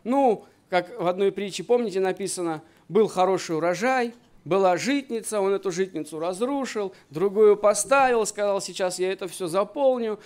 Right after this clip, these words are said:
и буду отдыхать. Пусть моя душа наслаждается тем, что у меня есть. Мы встречаем в Священном Писании, был такой Валтасар. Все знаете такого? Это сын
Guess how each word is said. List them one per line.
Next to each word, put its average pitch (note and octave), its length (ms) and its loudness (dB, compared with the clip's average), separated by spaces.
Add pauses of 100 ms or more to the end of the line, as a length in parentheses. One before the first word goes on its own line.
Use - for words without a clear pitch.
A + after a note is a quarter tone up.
(180)
и C#4+ 240 -2
буду G3+ 480 -4
отдыхать. D#3+ 680 -8 (1080)
Пусть C#4+ 300 -2
моя G3 360 0
душа G3 580 -4
наслаждается C3+ 920 -8
тем, G#3 240 -10
что - 180 -12
у D3 40 -8
меня D3 200 -8
есть. A#2 480 -12 (1080)
Мы C4 160 2
встречаем C4 460 -4
в A#3 40 -6
Священном B3 540 -4
Писании, A#3+ 640 0
был G#3+ 220 0
такой G#3+ 260 -4
Валтасар. G3 720 -2 (320)
Все A3+ 180 -2
знаете A3 320 0
такого? D#3+ 420 -8 (460)
Это A#3+ 340 2
сын C#4+ 540 -4